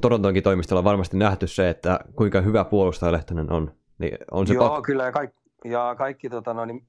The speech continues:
Speaker 2: kaikki viestit, mitkä sieltä on kuulunut, niinku sellaiset, ei mitkään värikynäviestit, kun yleensä ne myy ja markkinoi pelaajia, niille ei olisi mitään tarkoitusta myydä ja markkinoilla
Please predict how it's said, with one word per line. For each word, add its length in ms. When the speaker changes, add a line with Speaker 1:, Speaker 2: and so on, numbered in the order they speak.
Speaker 2:
kaikki 320
viestit, 420
mitkä 240
sieltä 260
on 60
kuulunut, 520
niinku 240
sellaiset, 460
ei 140
mitkään 360
värikynäviestit, 840
kun 160
yleensä 280
ne 140
myy 220
ja 100
markkinoi 560
pelaajia, 520
niille 240
ei 60
olisi 160
mitään 280
tarkoitusta 540
myydä 280
ja 100
markkinoilla 540